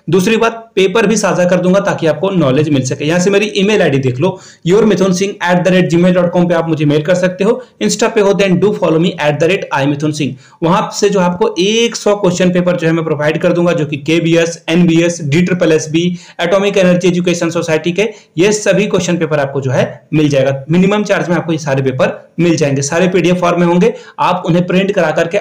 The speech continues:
आराम से प्रैक्टिस करके एग्जामिनेशन की तैयारी कर सकते हो। अब बात करते हैं कि केबीएस की नई वैकेंसी के बारे में, अपडेट कहाँ है, कैसे है, उसके बारे में जानते हैं। तो देखो,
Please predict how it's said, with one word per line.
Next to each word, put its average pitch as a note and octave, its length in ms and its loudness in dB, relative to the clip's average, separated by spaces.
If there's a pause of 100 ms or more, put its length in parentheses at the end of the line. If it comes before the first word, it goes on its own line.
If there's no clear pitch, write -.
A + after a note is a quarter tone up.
(100)
आराम F3+ 300 0
से - 100 -2
प्रैक्टिस F3 360 -4
करके F3 240 -2
एग्जामिनेशन C#3+ 520 0
की F3 100 -2
तैयारी C3+ 380 0 (300)
कर C#3+ 80 0
सकते - 320 -6
हो। - 100 -20 (380)
अब F#3 140 2
बात A3 220 0
करते A#3 200 0
हैं A3+ 100 -2
कि A#3+ 120 -2
केबीएस A3 400 0
की A#3+ 120 -2
नई G3+ 220 2
वैकेंसी F#3+ 420 0
के F#3+ 80 2
बारे F3 220 0
में, F3+ 160 4
अपडेट F3 520 -2
कहाँ D#3+ 280 -2
है, E3 180 -2 (120)
कैसे D3 260 -2
है, E3+ 300 -2
उसके F#3+ 200 -2
बारे C3+ 200 2
में B2+ 100 2
जानते A2 320 -6
हैं। G#2+ 180 -20
तो D3+ 80 -4
देखो, G3+ 380 0